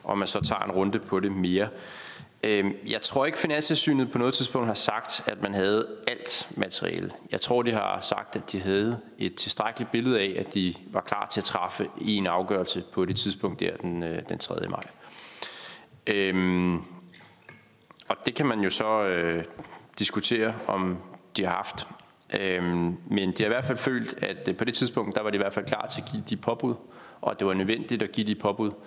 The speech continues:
som blandt andet handlede om, at banken skulle polstre sig selv, og at der skulle iværksættes nogle, øh, procedurer i banken for at sikre sig bedre mod hvidvask. Og, øhm, så kan der være, der kommer mere nu,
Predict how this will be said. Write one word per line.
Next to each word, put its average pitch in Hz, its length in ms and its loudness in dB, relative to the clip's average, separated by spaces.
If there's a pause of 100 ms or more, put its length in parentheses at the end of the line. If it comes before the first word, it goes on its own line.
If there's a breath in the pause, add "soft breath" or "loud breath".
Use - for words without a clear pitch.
(160 loud breath)
som - 180 -2
blandt 90 180 0
andet 104 200 2
handlede 98 280 2
om, 90 80 0
at 87 100 -2
banken - 340 -4
skulle - 220 -6
polstre 92 340 0
sig - 140 -6
selv, - 280 2 (120)
og 92 200 0
at 92 100 -6
der - 80 0
skulle 90 280 0
iværksættes 95 560 0
nogle, 87 240 0 (880 loud breath)
øh, 90 220 0
procedurer 101 640 0 (220)
i 92 340 0
banken - 360 -2 (120)
for 95 260 2
at 90 120 -4
sikre - 640 0
sig 87 160 -4
bedre 92 220 2
mod 92 180 2
hvidvask. 87 500 -4 (920 loud breath)
Og, 95 400 4
øhm, 90 360 2
så - 160 2
kan 143 100 -6
der 139 60 -2
være, 127 160 -2
der 143 60 -4
kommer 135 220 0
mere 113 440 2 (220)
nu, 127 260 2